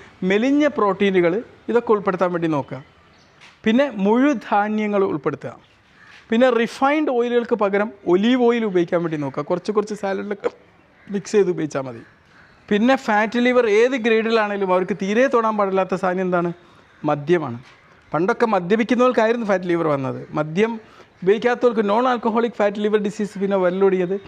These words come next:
നമ്മൾ ഒരുപാട് ഭക്ഷണത്തിലൊക്കെ മാറ്റങ്ങൾ വന്നതിന് ശേഷമാണ്. അല്ലെങ്കിൽ ഇത് മദ്യപാനികൾക്ക് മാത്രം റിസർവ് ചെയ്ത് വെച്ച ഒരു അസുഖമായിരുന്നു. അപ്പം ആൽക്കഹോൾ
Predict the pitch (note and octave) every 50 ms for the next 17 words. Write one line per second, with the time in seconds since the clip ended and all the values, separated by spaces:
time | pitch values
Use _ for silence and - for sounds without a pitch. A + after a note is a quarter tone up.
0 | - - - - _ - - D#3 E3 F3+ F#3+ F#3+ F3+ F3 E3+ F3+ F#3 G3 G3+ F#3+
1 | E3+ D#3+ - - - G#3 G3+ F#3+ G#3 G3 F#3+ G3 F3+ F3 E3+ E3+ E3 - F3+ F3+
2 | F3 E3 D#3 D#3 D#3+ E3 F3 E3+ - - D3+ C#3+ - - C#3+ C#3 D3 - - C#3
3 | C#3+ D3+ D#3+ F3 F3+ F3 D#3+ D3+ D3 E3 E3+ F3 E3+ F3+ F#3 F#3 F3+ - F#3+ F3+
4 | F3 - - - - - - _ _ - C#3+ C#3+ D#3 F3 F3+ - G#3 G3+ F#3+ E3+
5 | - G3 F#3 F#3 F3+ F3 E3+ D#3+ F3 E3 D#3+ D3 - - D3+ D3+ D3 C#3 B2 A#2
6 | A#2+ B2 D3+ D3 C3+ D#3 D#3 D#3+ - D3 D3 E3 F3+ E3+ - G3 F3+ G3+ G3 G3+
7 | F#3+